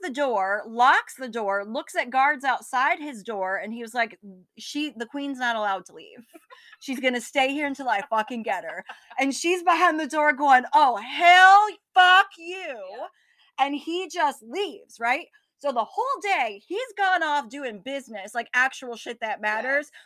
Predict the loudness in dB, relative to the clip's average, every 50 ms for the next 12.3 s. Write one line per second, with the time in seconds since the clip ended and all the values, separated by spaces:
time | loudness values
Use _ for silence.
0 | _ _ -12 -12 -10 -10 -10 -8 -8 -6 -6 -4 -2 -2 -2 -2 -4 -8 -10 -12
1 | -8 -6 -4 -4 -4 -6 -10 -10 -8 -8 -8 -8 -10 -10 -8 -8 -6 -6 -6 -6
2 | -6 -8 -8 -10 -12 -14 -12 -12 -12 -14 -10 -8 -8 -8 -8 -10 -10 -10 -8 -6
3 | -6 -4 -2 -2 -4 -2 0 0 -2 0 0 0 -2 0 0 -2 -4 -4 -4 -4
4 | -4 -4 -2 0 0 2 2 0 0 0 0 0 0 -2 -4 -6 -8 -8 -8 -8
5 | -6 -6 -6 -6 -8 -14 -18 -18 -18 -16 -14 -14 -14 -14 -14 -14 -16 -16 -16 _
6 | _ -20 -20 -20 _ _ _ -20 -20 _ _ -2 -2 -2 -2 -4 -6 -4 -4 -2
7 | -2 -2 0 2 0 0 0 -4 -10 -10 -8 -8 -8 -8 -8 -12 -14 -8 -4 -4
8 | -2 -2 -2 -4 -8 -10 -12 -14 -16 -16 -14 -4 0 2 2 2 2 -2 -6 -10
9 | _ 2 4 4 4 4 0 -4 -8 -6 -6 -6 -6 -6 -6 0 2 4 4 4
10 | 4 2 -2 -6 _ -16 -18 -18 _ _ -20 -20 _ -20 -8 2 4 6 6 6
11 | 6 2 -2 -8 -12 -8 -6 -4 -4 -4 -4 -8 -8 -6 -2 -2 -2 -2 -2 -4
12 | -2 0 0 0 0 -2